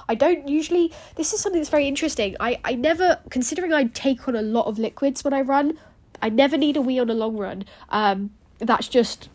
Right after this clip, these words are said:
something I've never had to do.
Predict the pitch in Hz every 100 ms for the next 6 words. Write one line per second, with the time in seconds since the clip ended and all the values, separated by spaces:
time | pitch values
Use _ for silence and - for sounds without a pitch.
0 | - - 233 220 220 214 220 220 220 208
1 | 202 - _ _ - - - - - 202
2 | - - 214 240 392